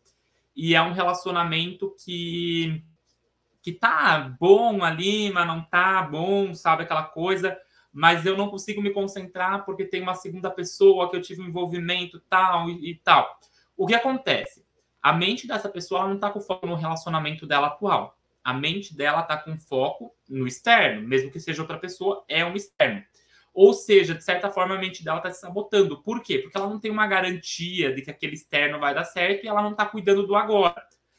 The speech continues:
Então, o agora vai cada vez mais virar um lixo, vai cada vez mais virar uma bola de neve. Por quê? Porque o que ela tá trabalhando no agora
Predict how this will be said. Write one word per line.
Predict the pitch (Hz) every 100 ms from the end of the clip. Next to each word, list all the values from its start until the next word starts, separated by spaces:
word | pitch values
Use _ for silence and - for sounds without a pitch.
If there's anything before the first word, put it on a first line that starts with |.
| _
Então, | 135 135 190
o | 196
agora | 185 160 175 226 190
vai | 175
cada | 185 185 175
vez | 190 214
mais | 208 190
virar | 180 175 170
um | 165
lixo, | 156 190 -
vai | 170 160
cada | 156 151
vez | 175 190
mais | 180 170
virar | 165 165 151
uma | 156 160
bola | 139 143
de | 147
neve. | 202 175 185 -
Por | 339
quê? | - 175
Porque | - -
o | 165
que | 190
ela | 190 202
tá | 196
trabalhando | 196 185 180 175 175
no | 180
agora | 202 190 180 190 226